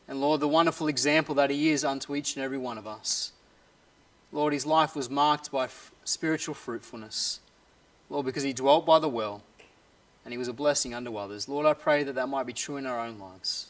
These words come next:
Lord, help us to daily drink from the water of your word. Draw nigh unto you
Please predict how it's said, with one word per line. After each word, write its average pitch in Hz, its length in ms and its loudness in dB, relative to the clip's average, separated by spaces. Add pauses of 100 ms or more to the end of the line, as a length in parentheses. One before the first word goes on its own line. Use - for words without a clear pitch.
Lord, 139 160 -6
help 151 220 2
us 143 200 2
to 139 140 -10
daily 127 480 -4 (840)
drink 151 300 -2
from 135 200 -6
the 123 60 -4
water 131 240 0
of 127 100 -2
your 135 160 -2
word. 98 340 -12 (680)
Draw 151 240 2
nigh 156 300 6
unto 165 280 2
you 101 220 -10